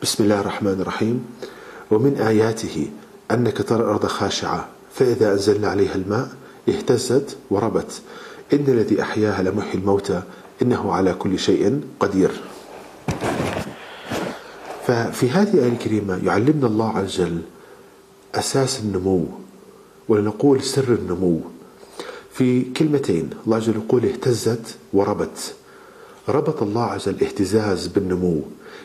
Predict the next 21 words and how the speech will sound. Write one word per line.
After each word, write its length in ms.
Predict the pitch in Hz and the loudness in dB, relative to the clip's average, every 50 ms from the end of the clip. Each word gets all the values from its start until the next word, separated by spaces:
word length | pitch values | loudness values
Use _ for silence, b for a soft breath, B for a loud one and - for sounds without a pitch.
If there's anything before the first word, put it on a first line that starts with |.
| B - | B 0
يعني 240 | 110 92 95 104 - | 0 2 2 2 4
أي 140 | 143 170 165 | 4 4 4
شيء 340 | - - - 131 117 107 - | 0 -2 0 2 2 2 0
حي 420 | - - - 104 95 82 76 76 | -2 -2 0 0 0 0 -2 -2
لينمو 560 | 85 92 101 123 135 120 101 95 95 95 101 95 - | 0 2 4 4 4 4 2 2 2 2 0 2 4
يجب 280 | 113 120 117 123 - 104 | 4 6 6 4 4 4
أن 80 | 101 | 2
يكون 220 | 101 101 - 110 101 - | 2 2 0 0 -2 -2
في 80 | - 92 | -4 -4
حالة 320 | 87 - 95 98 104 - | -2 -2 0 2 2 2
اهتزازية. 720 | - - - 92 - 98 85 82 - 85 78 78 71 - - B B B B B B B B B B B B B B B B B B B B B - - | 0 -2 -6 -2 0 0 0 0 -2 -4 -2 -2 -2 -4 -4 B B B B B B B B B B B B B B B B B B B B B -18 -4
كيف 240 | - - 185 190 185 | 0 0 2 2 2
هذا 140 | 160 143 123 | 0 0 2
نربطه 340 | 117 117 117 110 107 - 101 | 2 0 2 0 0 0 0
بكلامنا 440 | - - - - 107 104 98 98 92 | -2 0 0 0 0 0 0 -2 -4
كله؟ 360 | - - 80 76 78 - - - B B B B B B B B B B B B B B | -4 -4 -4 -2 -4 -4 -4 -10 B B B B B B B B B B B B B B
بأنه 400 | - 123 131 135 123 110 120 117 110 - - B B B B B B B B _ _ _ _ _ _ - - - _ - - - B B B B B B B B | 2 2 4 2 2 2 0 -2 -2 -6 -16 B B B B B B B B _ _ _ _ _ _ -20 -20 -20 _ -20 -20 -20 B B B B B B B B
كما 180 | - 147 143 151 | -2 0 0 0
قلت 300 | - - - 104 - - | 0 0 -2 -2 -2 -2
بعد 260 | - 123 131 139 147 | -2 -2 2 2 2
الولادة 560 | 135 117 110 98 98 92 87 - - 113 113 | 2 2 2 0 0 -2 -2 -2 -4 -4 -4